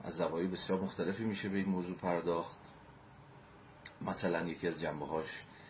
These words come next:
خود جنبه حقوقی ماجراست، اه، یکایی که کلمه‌هایی که حذف شده یا اضافه شده، بندهایی که کم شده یا اضافه شده و به هر حال مباحث، اه،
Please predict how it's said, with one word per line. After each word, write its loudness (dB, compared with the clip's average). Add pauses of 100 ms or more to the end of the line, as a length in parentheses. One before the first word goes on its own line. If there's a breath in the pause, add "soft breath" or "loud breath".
(440 loud breath)
خود 0
جنبه -2
حقوقی 0
ماجراست، 4
اه، -2
یکایی -4
که -12
کلمه‌هایی 2
که 2
حذف 2
شده -4
یا 0
اضافه -2
شده، 0
بندهایی -2
که -2 (500 loud breath)
کم 6
شده 2
یا 4
اضافه 0
شده -2
و 4 (260)
به 4
هر 6
حال 2 (320)
مباحث، 0
اه، 6